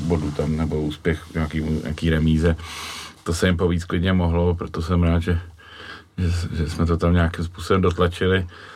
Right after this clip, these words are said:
Možná i třeba díky tomu, že tam mohli být ty fanoušci a mohli taky fandit,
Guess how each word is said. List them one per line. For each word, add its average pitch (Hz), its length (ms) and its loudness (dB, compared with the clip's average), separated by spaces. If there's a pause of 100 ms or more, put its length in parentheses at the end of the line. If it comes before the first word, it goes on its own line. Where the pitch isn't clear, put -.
(160)
Možná 90 360 2
i 87 120 2
třeba 85 300 0
díky 80 280 -4
tomu, 80 240 0
že 80 120 -2
tam 85 260 2 (100)
mohli 80 220 2
být 80 220 2
ty 87 80 -4
fanoušci 80 500 -2
a 82 60 2
mohli 80 220 2
taky 82 240 0
fandit, 76 400 -2